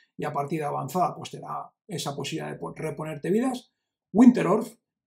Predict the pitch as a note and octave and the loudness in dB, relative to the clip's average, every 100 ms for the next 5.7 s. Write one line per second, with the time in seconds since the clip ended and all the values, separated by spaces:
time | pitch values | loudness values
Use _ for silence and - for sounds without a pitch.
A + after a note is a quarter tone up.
0 | - D#3+ D#3+ E3+ E3+ E3 D#3+ D3 D#3 D3+ | -8 -6 -2 0 0 -2 -4 -4 -6 -4
1 | D3+ D3 F3 D#3 D3 D3 D3+ D3+ D3+ D3+ | -4 -6 -4 -4 -6 -6 -6 -6 -4 -6
2 | D3 D3+ F3 G#3 - D#3+ - - D3+ C3+ | -6 -4 -2 -2 -4 -6 -6 -8 -12 -12
3 | D3+ D3+ C#3+ E3 F#3 F#3+ D#3 D3 D3 D3+ | -14 -12 -8 -4 -4 -4 -10 -8 -6 -6
4 | C#3+ D#3 E3 D#3+ D3+ D3+ C#3+ D3+ D3+ D3+ | -6 -8 -6 -8 -8 -10 -10 -10 -8 -10
5 | D3 C#3+ C#3+ C#3 C#3+ G#3 A3 | -10 -12 -14 -14 -2 0 0